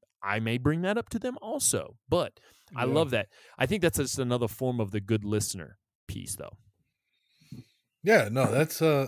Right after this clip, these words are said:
Speaker 2: I think it is. It, you're right, the digital age. I did not know there was an edition of the book out there, though, so now I'm gonna have to look for that. Oh, man. <laughs>
Speaker 1: Yeah,
Speaker 2: This
Speaker 1: Chris, uh,
Speaker 2: library. <laughs>
Speaker 1: Chris, uh, Chris Dyer, he, he told me about that. He was like, "Hey, uh, you ever looked at this one?"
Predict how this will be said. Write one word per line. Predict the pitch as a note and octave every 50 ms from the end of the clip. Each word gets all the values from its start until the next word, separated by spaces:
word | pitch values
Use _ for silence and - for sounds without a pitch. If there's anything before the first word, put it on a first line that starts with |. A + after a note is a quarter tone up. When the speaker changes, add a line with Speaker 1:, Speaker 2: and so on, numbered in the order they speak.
| -
Speaker 2:
I | - D3+
think | G#3 G#3 C#4+ C#4 G#3+
it | C3+ G2+
is. | G#2+ A#2+ A#2+ A#2
It, | C3+ F3 G#3 F#3+ -
you're | D#3+ G3 A#3 A#3
right, | B3 C4 A3 D3+
the | A#2+ C3+
digital | C3 B2+ C#3+ D#3 D#3+ D#3 D3+ C#3+
age. | C#3+ D3+ D3 C#3+ - - - - - - -
I | A2 B2+ C3+
did | B2+ C3 A#2+
not | A#2+ C3 C#3 C#3+
know | C3 C3+ C3+
there | C3 C3 B2
was | B2 A2+
an | A2+ A2 G#2+ G#2 G2+ -
edition | - A2+ G2+ G2 A#2+ A#2+ - - A#2+
of | A2
the | G#2 G2+
book | F#2+ A2 A#2+ - -
out | G#2 F#2+ F2+ -
there, | - F2 F2 F2
though, | E2+ F2+ F#2+ F#2+
so | G2+ - - G#2 G2
now | G2 G2 G2+ G2
I'm | G2 G2+
gonna | G2+ G2 G#2
have | G2 G#2 G#2
to | - A2
look | G2+ G2+ G#2 G#2+ G#2
for | - C3 B2+
that. | C#3 D3+ E3 D#3 A#2 - - - - - - - - - - - _ _ _ - -
Oh, | - B2+
man. | G2+ F2+ F#2+ G2 F#2+ F#2 E2+ D#2 - - F#2 -
<laughs> | C#3 D3+ A#2 G2 - -
Speaker 1:
Yeah, | - G#2 G#2 G#2+
Speaker 2:
This | A2+ A2+ -
Speaker 1:
Chris, | G#2 G#2+
uh, | G#2+ A2 A#2 A2+ G#2+ F2+
Speaker 2:
library. | F2 F2 F#2+ _ _ _ -
<laughs> | C3+
Speaker 1:
Chris, | G#2+ - G#3 F#3 C3+ E3+ E3+ C#3+ B2 C3 C#3+
uh, | B2 A#2 A2
Chris | G#2 - D#3 C#3+ A2
Dyer, | G#2 A2 G#2 G#2 G2+ F2+ E2+
he, | E2 - A#2 B2 A#2
he | G#2+ A#2+ A#2+
told | A#2 B2 A2+ G2+
me | G2
about | F#2 F2+ F2 E2+ -
that. | F#2+ F2 - -
He | A2 A#2+
was | A2 G2
like, | G#2+ G2+
"Hey, | C#3+ G3 G3+ F#3+ F#3+ E3+ C#3 B2 A2+
uh, | G2 G2 F#2+ F2+ F2+ - - _ _ _ _ _
you | - C3
ever | D#3 F3+
looked | F#3 F3+ F3+ - -
at | B2+ A#2
this | D3+ D#3+ - -
one?" | G3 G3+